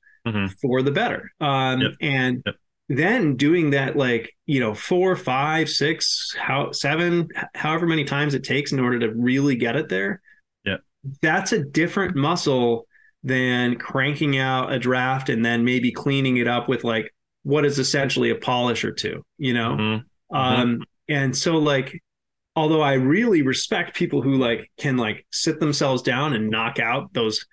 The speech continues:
Speaker 2: four, five, eight, ten drafts in a year,
Speaker 1: Mm-hmm.
Speaker 2: I do think that they're missing out, um, you know, if they're not actually sitting down and truly focusing on honing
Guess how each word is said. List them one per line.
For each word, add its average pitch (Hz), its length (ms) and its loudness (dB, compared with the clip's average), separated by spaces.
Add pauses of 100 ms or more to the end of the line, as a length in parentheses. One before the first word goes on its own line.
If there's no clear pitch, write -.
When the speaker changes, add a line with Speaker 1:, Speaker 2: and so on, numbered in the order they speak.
(520)
Speaker 2:
four, 143 240 4
five, 131 560 0 (240)
eight, 165 280 0
ten 151 460 2
drafts 131 400 0
in 131 100 0
a 110 40 0
year, 135 460 0 (420)
Speaker 1:
Mm-hmm. 107 120 -4
Speaker 2:
I 143 80 2
do 156 200 2
think 175 200 0
that 147 100 0
they're 135 140 0
missing 139 380 0
out, 127 380 -2
um, 113 680 -2
you 135 120 0
know, 117 220 -2
if 131 140 -2
they're 127 120 2
not 123 300 0
actually 113 380 -2
sitting 123 320 0
down 110 180 0
and 104 100 -2
truly 123 460 0 (220)
focusing 127 720 0
on 104 420 -2 (320)
honing 131 800 0